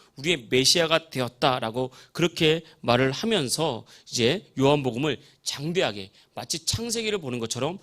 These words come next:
시작을 하고 있습니다. 오늘 말씀을 통해서 첫 번째 드리고 싶은 말씀은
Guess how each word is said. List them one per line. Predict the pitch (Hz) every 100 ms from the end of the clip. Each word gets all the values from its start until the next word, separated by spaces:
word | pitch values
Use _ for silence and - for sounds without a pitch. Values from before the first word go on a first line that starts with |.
| -
시작을 | - 208 196 175 185
하고 | 160 180 -
있습니다. | - 113 101 101 _ _ _
오늘 | 143 165
말씀을 | 123 120 175 160
통해서 | 156 120 117 107 - -
첫 | - 202
번째 | 208 196 190
드리고 | 185 131 131
싶은 | - 143 139 143
말씀은 | - 107 - 147 131